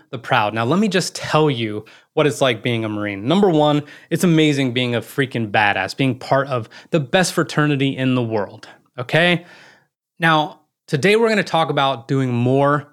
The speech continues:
with less. And this comes down to some of my experience in the Marine Corps, and I'll touch on that for a second, and then we'll get into why we have this problem of doing less with more. So here's, here's the deal.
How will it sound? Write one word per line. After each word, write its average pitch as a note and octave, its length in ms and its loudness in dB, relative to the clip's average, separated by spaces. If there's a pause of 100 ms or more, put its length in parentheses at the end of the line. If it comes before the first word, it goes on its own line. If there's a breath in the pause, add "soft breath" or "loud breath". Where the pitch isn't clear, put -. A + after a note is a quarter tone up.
(100)
with B2+ 260 -10
less. G#2+ 540 -6 (360 soft breath)
And B2 180 0
this E3 300 0 (440 soft breath)
comes C#3 320 -2
down C#3 300 0
to B2+ 220 -8
some D3+ 220 0
of D#3+ 80 2
my C#3+ 140 2
experience C3 560 -4
in C3+ 160 -2
the B2+ 40 2
Marine B2 320 0
Corps, A2 380 -4 (340 loud breath)
and A#2+ 120 0
I'll A#2 80 2
touch C#3 240 -2
on B2+ 80 2
that A#2+ 160 -2
for A#2 100 -6
a A2 60 -2
second, C#3 420 -2
and C3 100 -2
then C#3+ 120 2
we'll C#3 100 2
get C3+ 140 2
into A#2+ 460 -2
why B2 420 0
we B2 100 -2
have A#2 180 0
this A#2 140 -4
problem A#2 640 -2
of G#2+ 200 -6
doing A2 440 -2 (120)
less A2+ 260 0
with G#2+ 180 -6
more. B2+ 380 2 (400 loud breath)
So - 140 -2
here's, E3+ 260 2
here's D3 220 0
the C3 60 -4
deal. G#2 220 -4